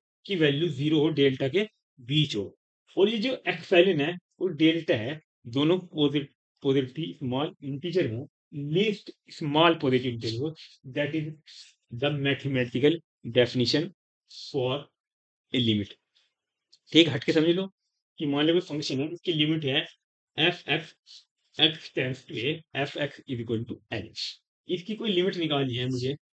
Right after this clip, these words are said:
क्या निकालनी है कि f x minus L, f x इस तरह क्या आ जाए, f x minus L is less than क्या आ जाए?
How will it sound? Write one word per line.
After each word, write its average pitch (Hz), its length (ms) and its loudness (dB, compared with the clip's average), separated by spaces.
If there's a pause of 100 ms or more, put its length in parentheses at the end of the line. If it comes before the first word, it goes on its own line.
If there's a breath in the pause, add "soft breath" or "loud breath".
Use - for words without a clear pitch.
(1160)
क्या 139 140 0
निकालनी 143 360 2
है 156 120 0 (380)
कि - 100 -14 (280)
f - 120 -2 (180)
x - 140 -6 (140)
minus 147 260 2 (200)
L, 92 100 -8 (360)
f 127 240 0
x - 200 -2 (120)
इस 151 220 -14
तरह 165 160 2
क्या 147 120 0
आ 120 60 -2
जाए, 165 200 0 (140)
f 165 80 -6 (220)
x 165 120 -10 (140)
minus 143 280 -4 (100)
L 127 40 -6 (500)
is 165 220 2
less 143 260 2
than 139 160 2
क्या 147 120 2
आ 131 140 -2
जाए? 127 200 0